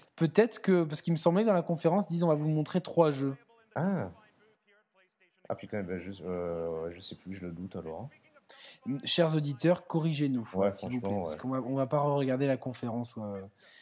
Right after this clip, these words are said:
Speaker 1: on se laisse, moi, je me la suis déjà tapée une fois en streaming sur ma, euh, pixelisée sur ma Xbox, je vais pas me la retaper une deuxième fois. Mais, euh, voilà, donc bon, en tout cas, c'est, c'est, c'est
Speaker 2: Parce que
Speaker 1: bien
Speaker 2: bon,
Speaker 1: d'un
Speaker 2: ouais,
Speaker 1: point,
Speaker 2: je,
Speaker 1: d'un
Speaker 2: ouais,
Speaker 1: point de
Speaker 2: puis
Speaker 1: vue, euh, style, ça, ça donne autre chose, encore
Speaker 2: Ouais,
Speaker 1: une fois.
Speaker 2: voilà,
Speaker 1: C'est,
Speaker 2: oui.
Speaker 1: euh,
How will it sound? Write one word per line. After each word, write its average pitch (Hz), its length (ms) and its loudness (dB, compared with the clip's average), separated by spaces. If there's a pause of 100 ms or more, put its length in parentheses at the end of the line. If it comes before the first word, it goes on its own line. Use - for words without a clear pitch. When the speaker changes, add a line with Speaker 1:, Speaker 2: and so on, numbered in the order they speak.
(540)
Speaker 1:
on 117 60 -10
se 120 140 -8
laisse, 107 200 -8
moi, 117 200 -2
je 123 60 -4
me 135 100 0
la 127 60 0
suis 123 140 -8
déjà 123 160 -2
tapée 127 260 -2
une 127 100 0
fois 139 200 -2
en 135 40 0
streaming 139 400 0
sur 135 140 -4
ma, 107 580 -2
euh, 107 100 -4
pixelisée 127 580 -4
sur 123 160 -4
ma 123 140 0
Xbox, 117 460 -2
je 117 60 -6
vais 110 40 -4
pas 131 140 -4
me 127 80 0
la 120 80 -2
retaper 120 320 -6
une 131 60 0
deuxième 110 280 -6
fois. - 220 -20 (680)
Mais, 131 220 6
euh, 127 280 6
voilà, 135 200 6
donc 131 280 0
bon, 139 140 4
en 135 40 0
tout 139 140 -4
cas, 156 160 6
c'est, 135 640 4 (720)
c'est, 151 240 -2
c'est - 160 4
Speaker 2:
Parce 151 100 4
que 175 60 6
Speaker 1:
bien 175 160 8
Speaker 2:
bon, 156 60 4
Speaker 1:
d'un 147 100 4
Speaker 2:
ouais, 139 60 -2
Speaker 1:
point, 117 120 6
Speaker 2:
je, 131 140 2 (200)
Speaker 1:
d'un 139 160 4
Speaker 2:
ouais, 123 60 4
Speaker 1:
point 151 120 4
de 147 60 2
Speaker 2:
puis 139 100 -2
Speaker 1:
vue, 156 160 4
euh, 139 360 4
style, 165 320 0
ça, 143 180 0
ça 135 140 -2
donne 139 200 4
autre 131 160 0
chose, 135 240 2
encore 113 260 -4
Speaker 2:
Ouais, 101 160 4
Speaker 1:
une 104 60 4
fois. 95 100 2
Speaker 2:
voilà, 107 120 4
Speaker 1:
C'est, 110 60 2
Speaker 2:
oui. 87 120 -2
Speaker 1:
euh, 101 200 -8